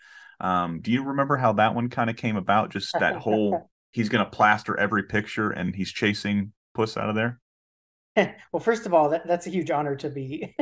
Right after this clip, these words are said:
Speaker 2: <laughs> compared
Speaker 1: <laughs>
Speaker 2: to, you know, something like that classic. Um, you know,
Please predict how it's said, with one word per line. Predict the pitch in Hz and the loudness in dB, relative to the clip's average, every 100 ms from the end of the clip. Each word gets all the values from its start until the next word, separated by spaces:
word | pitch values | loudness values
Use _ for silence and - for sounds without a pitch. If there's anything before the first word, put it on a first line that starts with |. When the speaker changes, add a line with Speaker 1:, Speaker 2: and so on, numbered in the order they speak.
| - - - | -6 -6 -8
Speaker 2:
<laughs> | - - - | -12 -18 -12
compared | - 214 220 208 190 | -4 0 4 6 6
Speaker 1:
<laughs> | 120 | 2
Speaker 2:
to, | 180 160 151 - - 277 - | 2 2 -2 -12 -12 -12 -4
you | 151 | -2
know, | 147 | 0
something | 180 156 170 151 151 151 | 0 0 2 2 0 -2
like | 143 139 | -4 -2
that | 135 131 143 _ _ | -4 -4 -8 _ _
classic. | 156 135 135 131 123 _ _ _ | -6 -6 -6 -12 -12 _ _ _
Um, | 147 139 131 131 - _ _ _ _ _ _ _ _ _ _ | -8 -8 -10 -14 -18 _ _ _ _ _ _ _ _ _ _
you | 185 | 0
know, | 180 185 | 0 0